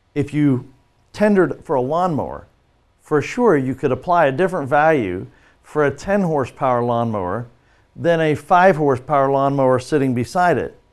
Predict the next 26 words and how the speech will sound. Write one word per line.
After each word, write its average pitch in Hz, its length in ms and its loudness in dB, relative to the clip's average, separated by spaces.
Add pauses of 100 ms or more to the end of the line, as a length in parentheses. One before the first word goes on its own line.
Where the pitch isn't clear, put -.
(920)
So, 180 380 0 (280)
you 208 120 0
know, 190 120 4
some 190 280 0
other, 190 420 4 (260)
uh, 135 260 0
things 175 340 0
I'd 143 160 2
like 147 240 0
to 131 80 -6
take 160 260 0
a 135 60 -4
look 143 280 0
at 110 220 -2
here 120 340 -4 (400)
is, 135 240 -4
uh, 127 200 2
if 123 100 -8
you 160 80 -6
just - 440 -6
switch 180 280 -2
to - 80 -6
the 139 60 -2
next 131 240 -4
screen 208 360 -4
here, 190 320 -2